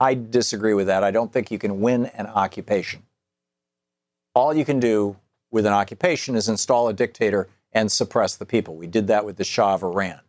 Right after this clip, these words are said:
Didn't work out so well. But that's, that's basically it. I mean, you know, is, so, so I, you know, the, the policy is, is, in my opinion, wrong, but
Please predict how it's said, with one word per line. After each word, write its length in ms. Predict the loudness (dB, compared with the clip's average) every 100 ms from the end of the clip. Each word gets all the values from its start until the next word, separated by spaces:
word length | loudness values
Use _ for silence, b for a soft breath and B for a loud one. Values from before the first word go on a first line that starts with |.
| _ _ _ _ _ _ _ 0
Didn't 140 | 2
work 180 | 4 2
out 180 | 0 0
so 140 | -4
well. 260 | -4 -8 -18 _ _ _ _ _ _ _ _ _ _ _ _ _ _ _ -4
But 100 | 0
that's, 340 | 0 0 -4
that's 280 | 0 0 2
basically 600 | 0 2 0 0 2 2
it. 220 | 0 -6 _ _ _ _ _ _ _ _ _ _ _ _
I 40 | -10
mean, 180 | -8 -4
you 60 |
know, 180 | -4 -4
is, 240 | -6 -16 _ -14
so, 420 | -2 2 2 2 -4 _
so 300 | 0 2 2
I, 340 | 2 0 0 -4 _ _ _ _ _ _ _ -4
you 60 |
know, 120 | -2
the, 220 | 0 -4 -6 _ _
the 60 | -16
policy 540 | -2 0 0 -2 -4
is, 240 | -6 -8 -10
is, 240 | -8 -8
in 160 | -4 -2
my 160 | 0
opinion, 320 | -2 -6 -8 -4
wrong, 260 | -2 -2
but 160 | -4